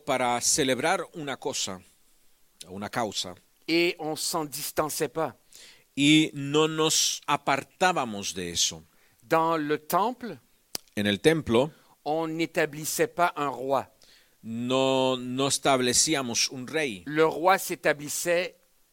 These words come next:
Speaker 2: dans la maison royale,
Speaker 1: El rey se establecía en la casa real
Speaker 2: dans le palais du roi.
Speaker 1: o en el palacio del rey.
Speaker 2: Parce que dans le temple,
Speaker 1: Porque en el templo,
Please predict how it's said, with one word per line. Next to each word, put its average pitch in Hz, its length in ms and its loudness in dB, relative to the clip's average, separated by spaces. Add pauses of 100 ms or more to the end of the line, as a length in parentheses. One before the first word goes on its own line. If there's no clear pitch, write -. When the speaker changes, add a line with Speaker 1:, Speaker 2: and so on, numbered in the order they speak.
(220)
Speaker 2:
dans 131 300 0
la 143 120 4
maison 143 320 -2
royale, 131 640 2 (320)
Speaker 1:
El 117 480 0
rey 156 360 4
se - 180 2
establecía 120 880 2 (320)
en 113 140 -4
la 110 100 -2
casa 120 320 -2
real 139 420 -2 (200)
Speaker 2:
dans 147 200 4
le 143 140 2
palais 170 540 2 (100)
du 117 220 -14
roi. 120 480 -4
Speaker 1:
o 90 240 -8
en 98 80 -6
el 98 100 -6
palacio 127 580 4
del 127 180 0
rey. 139 300 -2 (240)
Speaker 2:
Parce 175 220 0
que 185 120 -2 (240)
dans 233 360 6
le 220 260 2
temple, 202 640 0 (380)
Speaker 1:
Porque 131 500 0
en 196 160 -2
el 139 140 -4
templo, 135 500 -4